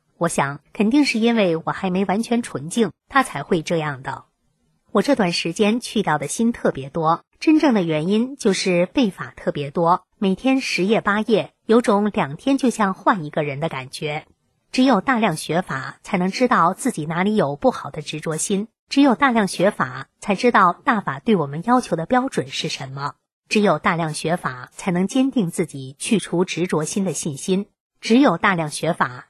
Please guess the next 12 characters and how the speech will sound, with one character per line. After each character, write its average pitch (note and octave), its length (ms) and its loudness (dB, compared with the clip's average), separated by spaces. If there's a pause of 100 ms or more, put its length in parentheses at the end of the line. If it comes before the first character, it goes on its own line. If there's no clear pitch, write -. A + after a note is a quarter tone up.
才 - 200 -2
能 F#3 240 0
修 C#4 260 2
炼 A#3 220 2
得 C3+ 260 -8
更 G#3 180 0
坚 A#3+ 260 0
定， G#3 240 0 (180)
走 D3 220 -4
得 E3 200 -2
更 G3 240 -2
稳。 C#3 160 -8